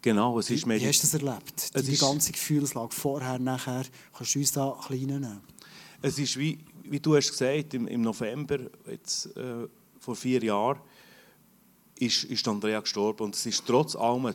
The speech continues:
Speaker 1: totaler Schock gewesen. Wir haben eigentlich, ich habe eigentlich immer bis zum Schluss geglaubt, dass Gott uns da irgendwie wird rausholen aus dem, aus dem Dilemma, von dieser Diagnose, von dieser lebensbedrohlichen Krankheit. Und von dem her ist es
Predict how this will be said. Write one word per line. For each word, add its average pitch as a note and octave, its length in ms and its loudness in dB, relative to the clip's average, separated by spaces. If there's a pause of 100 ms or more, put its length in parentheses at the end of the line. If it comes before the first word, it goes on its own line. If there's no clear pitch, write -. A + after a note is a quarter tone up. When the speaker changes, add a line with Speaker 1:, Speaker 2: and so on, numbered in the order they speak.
(120)
Speaker 1:
totaler A2+ 480 0
Schock - 340 -4
gewesen. G2+ 240 -6
Wir G#2+ 100 -4
haben G2+ 240 0
eigentlich, C3+ 340 -4 (480)
ich C3 100 -4
habe A#2 120 2
eigentlich B2+ 380 -4 (160)
immer D3 200 0
bis D3 260 -2
zum B2 160 -4
Schluss C3+ 280 2
geglaubt, A#2+ 420 0
dass - 100 -6
Gott A2 220 -6
uns A#2+ 120 -16
da G#2 260 -8
irgendwie B2 580 0 (680)
wird A2+ 280 -6
rausholen C#3 460 -2
aus F#2 180 -6
dem, G2 400 -4
aus - 160 -14
dem F#2 200 -6
Dilemma, A2+ 480 -2
von - 160 -14
dieser F#2 200 -4
Diagnose, G#2 680 -10
von G2+ 140 -10
dieser F#2 240 -2
lebensbedrohlichen G2+ 880 -6
Krankheit. F2+ 520 -10 (280)
Und A2 100 -6
von G#2+ 100 -6
dem A2+ 220 0
her A#2+ 80 2
ist G#2 120 -2
es - 200 -4